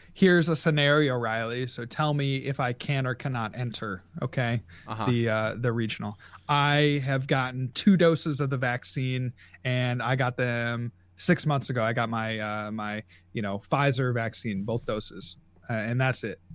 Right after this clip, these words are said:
Speaker 1: Can I go in? Can I attend the regionals?
Speaker 2: I believe so, as written. Uh, if I, if I interpreted that correctly, um, you know, I would,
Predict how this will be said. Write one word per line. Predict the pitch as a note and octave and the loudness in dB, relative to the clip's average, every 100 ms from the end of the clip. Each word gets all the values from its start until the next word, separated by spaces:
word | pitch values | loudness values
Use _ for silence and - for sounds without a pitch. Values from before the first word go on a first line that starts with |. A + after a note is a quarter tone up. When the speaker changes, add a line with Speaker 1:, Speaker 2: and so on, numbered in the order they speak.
| - | -8
Speaker 1:
Can | - D3 | 2 4
I | B2+ B2 | 4 2
go | B2 A2+ | 2 0
in? | A2+ B2+ F#3+ - _ - | 2 2 0 -2 _ -10
Can | - A#2+ | -2 2
I | A#2 | 2
attend | A2+ A2+ C3 B2 | 2 0 0 0
the | |
regionals? | A#2+ B2 D#3 G#3+ - - - - | 2 2 2 0 -2 -14 -20 -6
Speaker 2:
I | B2+ D3 | 0 2
believe | D3 - C#3 B2 B2 F#3+ | 2 0 -4 0 0 0
so, | - G#3 F#3+ | 2 6 8
as | D#3 D3 B2 | 8 6 4
written. | G#2 A#2+ A3 B3+ - - - - | -2 -2 -4 -6 -12 -18 -20 -10
Uh, | - C3+ B2 | -2 2 2
if | A#2 | 2
I, | B2 A2 | 4 4
if | A2 F#2 A2 | 4 0 0
I | A2+ | 0
interpreted | G2+ B2 B2+ C3 C3 | 2 -2 0 0 0
that | A#2+ A#2 - | 2 0 0
correctly, | - G2 A2 - C3+ D#3 D#3 - - - _ | -4 -2 -2 -2 0 0 -4 -20 -20 -20 _
um, | - G#2 F#2 E2+ C2+ A#2 - - - - - - - - - - - - - - | -2 0 0 -2 -8 -18 -20 -20 -20 -20 -20 -20 -20 -20 -20 -20 -20 -20 -20 -8
you | B2+ | 0
know, | G#2+ | 2
I | G2+ A2 | 4 4
would, | A2+ | 2